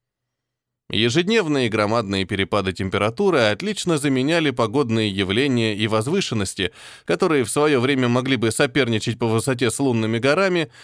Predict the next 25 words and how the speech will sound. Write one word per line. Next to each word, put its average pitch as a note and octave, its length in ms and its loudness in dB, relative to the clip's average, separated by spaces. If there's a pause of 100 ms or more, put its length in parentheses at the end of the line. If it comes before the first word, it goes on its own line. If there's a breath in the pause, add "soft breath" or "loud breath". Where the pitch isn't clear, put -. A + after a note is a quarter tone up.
(140 loud breath)
теперь B3 320 -2
превратились G3+ 640 0
в D#3 80 -2
невысокие D#3+ 680 2
округлые D#3 480 2
бугры A#2+ 480 0
наподобие G#2+ 580 0
того, F3+ 320 0
в - 100 -20
котором G#3 340 0
находилась C#3+ 480 0
пещера A#2 460 0
Каннингема. F2 720 -4 (1300)
Как G#3 240 -2
и E3 40 4
на C3+ 140 2
спутнике G#2+ 540 -2
Земли, F#2+ 460 -2 (180)
продукты B2+ 540 0
многовекового C#3 800 0
расщепления D#3 760 0
приняли G3+ 460 0
форму E3+ 400 0
мелкой C3+ 460 0
пыли, G2+ 500 -2